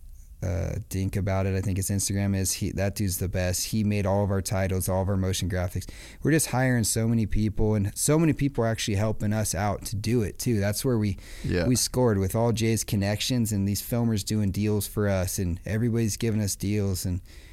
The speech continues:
Speaker 1: it still was, like, with, even without our sponsors, I'm, you know, we're still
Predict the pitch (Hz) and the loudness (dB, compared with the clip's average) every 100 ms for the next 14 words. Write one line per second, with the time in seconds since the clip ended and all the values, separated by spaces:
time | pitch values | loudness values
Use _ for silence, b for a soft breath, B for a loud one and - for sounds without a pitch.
0 | B B B 135 - - - 151 123 113 | B B B -2 -2 -4 -2 2 4 4
1 | 107 95 - - - - - - - 69 | 2 0 -2 -4 -6 -10 -14 -20 -10 -6
2 | 71 - - - 92 101 - - - 117 | -6 -6 -12 -8 -4 -4 -6 -10 -2 0
3 | 135 101 - 95 104 90 - 90 90 92 | 2 0 0 0 2 0 -2 -2 -2 -2
4 | 87 95 87 - - 90 85 92 92 - | -2 -2 -4 -6 -4 -2 -2 -2 -4 -4
5 | 92 90 80 | -2 -2 -4